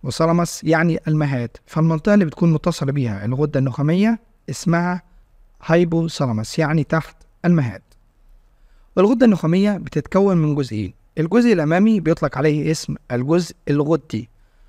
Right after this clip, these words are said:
والجزء الغدي بيتكون من الفص الأمامي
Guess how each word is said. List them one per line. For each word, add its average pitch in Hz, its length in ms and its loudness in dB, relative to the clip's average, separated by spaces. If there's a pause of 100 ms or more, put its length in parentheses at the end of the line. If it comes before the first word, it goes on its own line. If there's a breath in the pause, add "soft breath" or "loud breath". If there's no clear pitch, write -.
(220)
والجزء 214 340 2
الغدي 180 380 0
بيتكون 165 680 0 (120)
من 120 160 -4 (100)
الفص - 340 -6
الأمامي 196 520 2